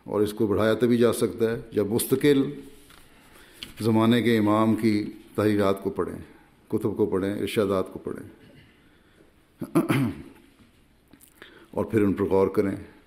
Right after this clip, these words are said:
اور پھر جائزہ لیں کہ کیا کیا کمیاں ہم میں ہیں، اور یہی، اور اسی طرح یہ بھی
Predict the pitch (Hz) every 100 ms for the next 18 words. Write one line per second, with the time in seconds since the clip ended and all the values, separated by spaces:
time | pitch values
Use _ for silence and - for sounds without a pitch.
0 | _ _ - 98 143 135 123 120 117 107
1 | 90 85 - - _ _ - _ - 98
2 | 117 113 127 110 110 110 104 101 98 92
3 | 95 110 - _ _ _ _ _ - -
4 | - 101 107 107 - - 110 110 95 104
5 | 110 - 104 107 107 110 107 101 101 98
6 | 98 107 110 107 107